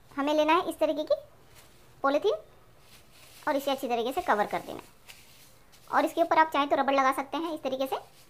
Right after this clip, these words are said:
मैं तो यहाँ पर ये फॉल पेपर लगा दे रही हूँ, इससे भी ये सही रहेगा। तो जैसा आपको अच्छा लगे आप वो फॉलो कीजिए और अपने सब्जियों को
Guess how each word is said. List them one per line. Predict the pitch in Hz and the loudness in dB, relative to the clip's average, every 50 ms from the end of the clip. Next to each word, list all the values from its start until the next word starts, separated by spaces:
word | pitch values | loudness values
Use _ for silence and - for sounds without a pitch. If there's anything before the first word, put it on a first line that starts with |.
| - - - - - - - - - - - - - - - - | -20 -20 -20 -20 -20 -20 -20 -20 -20 -20 -20 -20 -20 -20 -14 -10
मैं | - 240 | -8 -4
तो | 262 262 | 0 0
यहाँ | 269 269 | 0 0
पर | 294 294 | 0 -2
ये | 285 294 | -2 0
फॉल | 294 262 247 247 | 0 2 2 0
पेपर | 247 240 240 254 | 0 -2 -2 0
लगा | 240 226 233 220 | 0 0 0 2
दे | 233 233 | 0 0
रही | 247 269 | 0 0
हूँ, | 330 440 - - - - | -2 -4 -6 -8 -18 -14
इससे | - 254 - 262 | -10 -6 -4 -4
भी | 247 240 | -2 0
ये | 254 285 | -2 -2
सही | - - 269 233 | -2 0 -2 0
रहेगा। | 226 226 220 247 330 427 - - - - - - - - - - - 320 | 2 2 0 0 -4 -6 -8 -16 -20 -20 -20 -20 -20 -20 -20 -14 -4 2
तो | |
जैसा | 285 359 415 427 427 | 4 4 6 6 4
आपको | 415 415 403 381 392 | 4 4 4 4 4
अच्छा | 381 - - - - 285 - 359 | 4 2 0 -4 -8 -4 0 2
लगे | 339 320 311 415 605 - - - - | 2 2 2 0 -2 -4 -8 -4 0
आप | - 269 262 262 | 0 0 0 0
वो | 254 294 320 | 2 2 4
फॉलो | 311 285 269 294 | 6 6 4 4
कीजिए | 302 - 302 262 320 392 | 4 0 -2 -2 0 2
और | - 240 | 2 2
अपने | 247 240 269 277 | 2 2 0 -2
सब्जियों | - 254 226 240 285 285 | -4 -4 -4 -4 -6 -4
को | - 359 | -4 -4